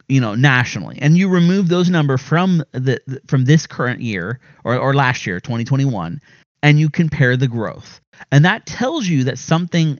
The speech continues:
that was added into this has changed. Maybe it's people's physical, whatever, but the people that are being highlighted are the people that are in the best physical condition of their lives. I, I've seen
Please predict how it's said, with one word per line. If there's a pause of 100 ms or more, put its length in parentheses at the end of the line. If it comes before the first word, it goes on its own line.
(140)
that
was (160)
added
into
this
has
changed. (880)
Maybe
it's
people's
physical,
whatever,
but
the
people
that
are
being
highlighted
are
the
people
that
are
in
the
best
physical
condition
of
their
lives. (400)
I,
I've
seen